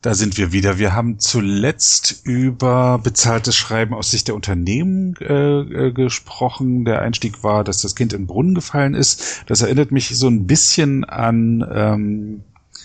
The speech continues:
ähm, jetzt fällt mir der Begriff nicht ein. Moment.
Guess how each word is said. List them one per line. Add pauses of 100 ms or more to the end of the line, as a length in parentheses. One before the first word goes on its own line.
(560)
ähm, (160)
jetzt
fällt
mir
der
Begriff
nicht
ein. (180)
Moment.